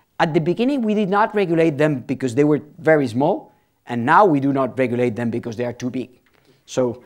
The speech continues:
in the end, uh, uh, that played also as a, as a, as a double,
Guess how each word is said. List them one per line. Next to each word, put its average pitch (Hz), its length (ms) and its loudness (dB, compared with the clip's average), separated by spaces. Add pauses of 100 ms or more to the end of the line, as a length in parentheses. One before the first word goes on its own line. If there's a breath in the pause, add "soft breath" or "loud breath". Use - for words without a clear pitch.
(140 loud breath)
in 123 180 -8
the 147 160 0
end, 190 240 -2 (260 soft breath)
uh, - 60 -6
uh, 131 260 -2
that 165 320 2
played 175 260 4
also 160 360 2
as - 260 -6
a, 131 120 -4
as 123 160 -8
a, 127 120 -8
as 127 180 -6
a 127 40 -6
double, 147 460 0